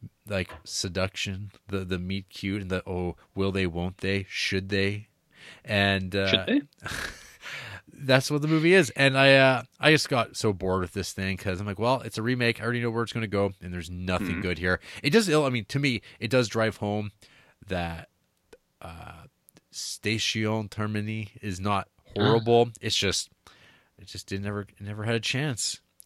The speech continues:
Speaker 1: This
Speaker 2: It's
Speaker 1: one,
Speaker 2: just not there, man.
Speaker 1: it's, uh, that, talking about schmaltz. Oh boy, Lifetime movies, they, they do that very, very well. This wasn't even actually on Letterboxd until I, uh, created it.
Speaker 2: Mm-hmm.
Speaker 1: So that tells you where this is in the hearts of people.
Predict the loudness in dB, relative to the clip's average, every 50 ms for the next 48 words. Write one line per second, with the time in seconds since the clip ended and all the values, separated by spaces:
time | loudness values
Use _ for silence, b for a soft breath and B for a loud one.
0 | -4 0 0 2 2 4 6 6 6 6 6 4 2 2 2 2 0 0 -2 -2
1 | 0 0 2 2 4 4 4 4 2 0 0 2 4 4 6 6 4 2 0 -2
2 | _ -4 -6 -4 0 2 2 2 2 0 -4 -4 -2 -2 -2 -2 -2 -2 -2 0
3 | -2 -2 -4 -4 -4 -4 -6 -8 -12 _ _ _ -6 -6 -4 -4 -6 -6 -4 -2
4 | 0 0 0 0 0 -2 -6 b b b b 2 4 4 4 4 2 0 2 2
5 | 2 2 2 2 2 4 4 2 2 0 -4 -10 _ B B B B B 2 2
6 | 2 2 2 0 0 0 2 2 2 2 0 -2 -4 -4 -2 0 2 2 0 0
7 | -2 -4 -6 -8 -8 -10 -12 -12 -14 -14 _ _ _ -20 B B B 6 6 8
8 | 6 6 6 6 4 4 2 2 0 0 2 2 2 2 0 0 0 0 -2 -2
9 | 0 2 4 4 4 4 4 2 0 0 -2 -6 -8 -8 -6 -4 -2 -2 0 0
10 | -2 -4 _ -14 -12 -8 -6 -4 -4 -4 -6 -8 -10 -8 -6 -4 -2 -2 -2 -2
11 | -4 -4 -6 -10 -10 -14 -20 _ _ _ -20 b b b b b b b b b
12 | b _ -20 -10 -4 -2 0 0 0 0 -2 -4 -6 -8 -6 -6 -6 -4 -6 -6
13 | -8 -12 -14 -8 -6 -6 -4 0 2 4 4 4 4 4 4 6 6 4 2 2
14 | 0 0 0 0 -2 -2 -2 -2 -2 -2 -2 -4 -4 -2 -2 -2 -2 -2 -6 -6
15 | -6 -8 -8 -8 -8 -8 -10 -10 -12